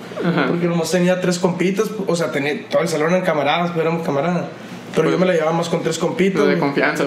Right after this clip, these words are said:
Speaker 2: pues.
Speaker 1: Simón. Y pues fumábamos, ¿no? Nos, nos las pinteábamos y salíamos a fumar y la ma-, sí puedo decir mota y lo
Speaker 2: Sí,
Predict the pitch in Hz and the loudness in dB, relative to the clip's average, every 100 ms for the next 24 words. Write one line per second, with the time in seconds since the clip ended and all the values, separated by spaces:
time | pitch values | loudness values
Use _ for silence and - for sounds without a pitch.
0 | 143 143 - - - 160 156 139 131 - | -2 -6 -8 -8 -4 -2 0 -2 -4 -12
1 | - - - 151 156 156 147 143 135 127 | -12 -10 -4 -4 -2 -2 -2 -2 -2 -2
2 | - - - - 151 139 127 127 143 143 | -6 -10 -8 -4 -2 0 -2 -2 -2 0
3 | 135 151 156 143 123 135 135 131 123 135 | 0 -2 -2 -2 -2 -2 -2 -2 -2 0
4 | 156 160 147 139 123 - - - - - | -2 -2 -4 -4 -4 -10 -10 -10 -6 -2
5 | 135 147 143 139 123 113 - 143 135 127 | 0 0 0 -2 -4 -4 -2 -2 -2 -2
6 | 131 - 147 185 175 165 165 175 - 165 | -4 -4 -2 0 0 0 -2 -2 -4 -4
7 | 147 175 175 180 294 | -2 -2 0 0 2